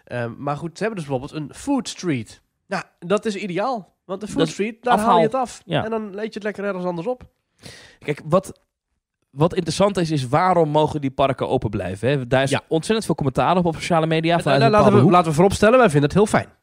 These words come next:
Speaker 1: Ik, ik ben daar blij mee. Ik
Speaker 2: Wij
Speaker 1: heb voor
Speaker 2: dansten.
Speaker 1: zaterdag,
Speaker 2: Precies.
Speaker 1: ik heb te-, tijdens de persconferentie, dit is geen grap, want ik dacht,
Speaker 2: <laughs>
Speaker 1: "Wacht even, die capaciteit gaat misschien wel weer terug. Ik moet nu reserveren, want dan moeten ze me binnenlaten", dacht ik. Of ze moet-, moeten me compenseren.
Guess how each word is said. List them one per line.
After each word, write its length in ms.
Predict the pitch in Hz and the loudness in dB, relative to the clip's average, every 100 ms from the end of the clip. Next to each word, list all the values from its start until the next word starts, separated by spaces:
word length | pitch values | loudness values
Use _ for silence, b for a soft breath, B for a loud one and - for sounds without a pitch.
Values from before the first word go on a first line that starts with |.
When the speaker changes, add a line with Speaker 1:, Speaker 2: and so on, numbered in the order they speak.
| _ | _
Speaker 1:
Ik, 260 | _ 240 - - | _ -6 -6 -8
ik 180 | 233 | -4
ben 140 | 214 208 | -2 0
daar 100 | 170 | 2
blij 200 | 160 226 | 2 2
mee. 180 | 226 220 | 0 0
Ik 120 | 226 | 0
Speaker 2:
Wij 120 | - | 2
Speaker 1:
heb 120 | 202 | 2
voor 80 | 165 | 2
Speaker 2:
dansten. 180 | 175 196 | 4 4
Speaker 1:
zaterdag, 480 | 220 214 208 104 95 b b | 4 4 4 0 -6 b b
Speaker 2:
Precies. 180 | 240 196 | -2 0
Speaker 1:
ik 80 | 196 | 0
heb 400 | 214 - - 156 _ | -2 -4 -16 -20 _
te-, 180 | - 185 | -2 0
tijdens 380 | 240 254 359 - | 2 4 4 2
de 80 | |
persconferentie, 800 | 214 262 - 285 277 285 262 294 | 0 0 2 2 2 0 2 2
dit 100 | 196 220 | 2 0
is 100 | 233 | 0
geen 240 | 240 277 | 0 2
grap, 280 | 240 233 - - B B B | 4 2 0 -8 B B B
want 140 | - 180 | -4 -2
ik 120 | 220 | 2
dacht, 300 | 180 185 - 202 - 214 | 2 2 -2 -4 -4 -8
Speaker 2:
<laughs> 260 | - - | -8 -14
Speaker 1:
"Wacht 220 | - 190 - | -2 0 0
even, 260 | 131 160 | 0 -2
die 100 | 180 | -2
capaciteit 420 | 175 151 147 226 | -2 -4 0 0
gaat 140 | - 165 | 0 -2
misschien 200 | 156 151 | 0 0
wel 80 | 131 | 2
weer 80 | 120 | 2
terug. 320 | 175 240 85 | 2 0 -2
Ik 140 | - 180 | -6 0
moet 160 | 175 | 2
nu 120 | 170 220 | 4 4
reserveren, 560 | 180 139 123 165 254 | 4 2 2 2 4
want 100 | 226 | 2
dan 120 | 185 160 | 2 2
moeten 220 | 254 202 | 2 2
ze 60 | |
me 80 | 190 | 0
binnenlaten", 500 | 156 110 107 101 107 | 0 -2 -2 -6 -4
dacht 200 | 110 110 | -4 -4
ik. 180 | 117 - | -6 -4
Of 220 | - 165 - | 0 0 0
ze 120 | 170 | -2
moet-, 420 | 170 165 147 170 | 0 -2 -4 0
moeten 220 | 175 175 | 2 2
me 80 | 160 | 0
compenseren. 560 | 160 151 131 120 101 | -2 -2 -2 -2 -4